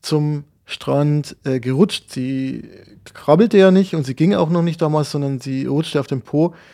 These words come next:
und war dann alleine ganz weit weg von Mama und Papa und schaute einfach aufs Meer hinaus. Und ich dachte, das ist, glaub ich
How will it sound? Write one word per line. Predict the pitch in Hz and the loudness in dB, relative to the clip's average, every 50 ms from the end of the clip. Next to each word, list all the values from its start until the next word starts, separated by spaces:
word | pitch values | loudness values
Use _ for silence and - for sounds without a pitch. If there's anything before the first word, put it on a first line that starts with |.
| - _ _ _ _ _ | -20 _ _ _ _ _
und | - 147 135 123 | -6 -6 -2 2
war | 139 147 151 | 4 4 4
dann | 156 156 - | 4 2 0
alleine | 139 135 131 135 139 151 170 196 202 208 220 226 233 233 - _ _ _ _ _ | -2 -2 0 0 2 2 2 4 4 2 2 0 0 -4 -8 _ _ _ _ _
ganz | - 165 196 247 247 - | 0 2 4 4 4 4
weit | 202 170 143 | 2 2 4
weg | 160 170 160 | 2 0 0
von | - 165 156 | 0 0 0
Mama | 156 156 156 | 2 2 2
und | 151 143 - | 0 0 -2
Papa | - 143 - 156 147 | -4 -2 0 0 0
und | 143 143 139 - | 0 0 -4 -4
schaute | - - 139 139 - 156 139 | -2 0 0 0 0 0 -4
einfach | 139 131 143 135 | -4 -2 -4 -4
aufs | 135 131 - - | -4 -6 -8 -6
Meer | 135 135 135 | -4 -4 -2
hinaus. | 131 131 131 127 127 127 123 | -2 -2 -4 -4 -4 -4 -4
Und | 147 139 | -6 -8
ich | 123 - - | -8 -2 2
dachte, | 147 151 147 151 - 156 143 - - - - - _ _ _ _ _ _ _ _ _ _ _ _ _ _ | 2 2 4 2 0 -2 -2 -2 -6 -18 -20 -20 _ _ _ _ _ _ _ _ _ _ _ _ _ _
das | - 160 143 - | 0 0 0 0
ist, | 156 151 - - - | -2 -6 -6 -4 0
glaub | 151 143 143 147 147 | 4 4 4 4 4
ich | 151 147 135 - - - | 0 -2 -2 -6 -14 -20